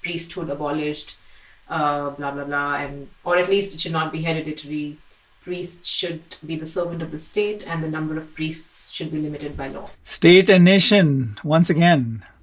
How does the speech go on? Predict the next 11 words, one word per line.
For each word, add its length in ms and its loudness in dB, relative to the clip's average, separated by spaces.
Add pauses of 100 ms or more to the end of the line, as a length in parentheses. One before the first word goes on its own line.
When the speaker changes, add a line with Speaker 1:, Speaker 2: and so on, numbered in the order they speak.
Speaker 2:
I 20 2
mean, 140 6
I 120 6
don't 280 6
see 160 4
anything 340 4
wrong 300 4
with 160 2
the 80 4
democratization 1160 2
of 180 -8